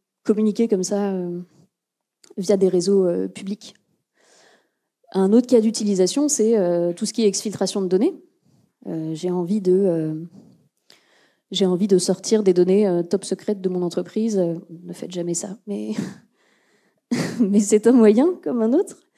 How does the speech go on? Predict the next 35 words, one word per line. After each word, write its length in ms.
Euh... 720
non, 200
ça 120
a 40
été 180
utilisé 420
aussi, 400
euh, 120
pour, 340
euh, 540
dans 180
des 240
pays, 480
euh, 460
pour 120
des, 380
des 180
opposants 320
au 40
régime, 340
en 100
fait, 240
qui 320
voulaient, 320
euh, 220
sortir 400
des 100
données 300
et 60
qui 120
les, 240
les 80
publiaient 460
sur, 280
euh, 220